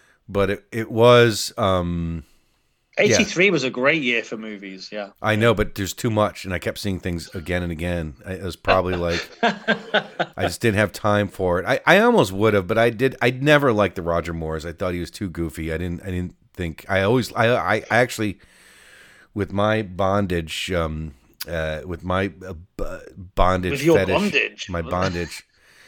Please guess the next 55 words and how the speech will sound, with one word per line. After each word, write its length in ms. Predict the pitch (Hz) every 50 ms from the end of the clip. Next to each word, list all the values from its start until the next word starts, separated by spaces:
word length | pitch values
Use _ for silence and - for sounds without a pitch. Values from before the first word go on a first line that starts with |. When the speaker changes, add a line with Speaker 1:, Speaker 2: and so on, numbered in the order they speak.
| - -
Speaker 2:
<laughs> 600 | - _ _ _ _ - - - _ - 196 -
Speaker 1:
with 260 | 98 98 - - -
me 160 | 120 131 143
being 260 | 135 139 131 123 117
tied 300 | 104 - - 117 117 113
up 140 | 110 107 -
and 80 | 104 82
having 240 | 92 101 95 90 82
sex 400 | - - 107 104 104 - - -
with 200 | 85 80 71 -
by 160 | 85 85 85
somebody 540 | - - - 95 87 85 85 80 80 78 76
who 220 | 78 82 80 80
is, 200 | 78 76 - -
uh, 320 | 82 80 78 76 76 73 - - - - 98
my 240 | 87 85 - - - -
dom 400 | 110 104 104 101 95 90 92 92
to 120 | - 95
my 200 | 90 87 85 85
sub. 420 | 80 - - - 95 90 87 80 - - - - - - - - - - - - - - -
I, 260 | 107 104 104 104 101
uh, 220 | 98 95 92 98
with, 220 | 95 110 113 90 -
with, 200 | 131 117 113 - _ - _ _ _ _ _ _ - -
I, 380 | 110 117 127 139 139 131 - _ _ _ _ _ _ _ _ -
it, 120 | 135 123 107 - - - - - _ _ _ -
it's 200 | 117 123 107 -
funny, 320 | - 147 139 120 104 104
when, 280 | 98 107 104 98 104 98
uh, 200 | 107 101 92 90
Moonraker 580 | 82 80 98 98 123 147 180 190 180 180 160 -
was 100 | 135 123
in 60 | 120 113
the 80 | 101
theaters, 500 | - - 120 117 110 95 87 80 76 - -
I 100 | - 92
saw 340 | 90 - - - 95 87 85
Thunderball 520 | 82 - - 104 98 92 92 80 82 80 76
on 160 | 73 73 71
T 180 | - - 82
V, 220 | 73 73 73 67 55
and 100 | 64 80
that 60 | 87
was 120 | 90 85
my 80 | 87 95
introduction 460 | 87 87 82 78 82 80 - - 78
to 60 | 76
the 100 | 71 71
Bonds, 400 | 67 71 69 64 60 62 - -
was 100 | 80 85
seeing 240 | - - 95 87 80
Thunderball 440 | - - 87 82 80 69 69 69 67
on 160 | 67 67 67
T 180 | - - 71 69
V. 260 | 60 57 55 53 -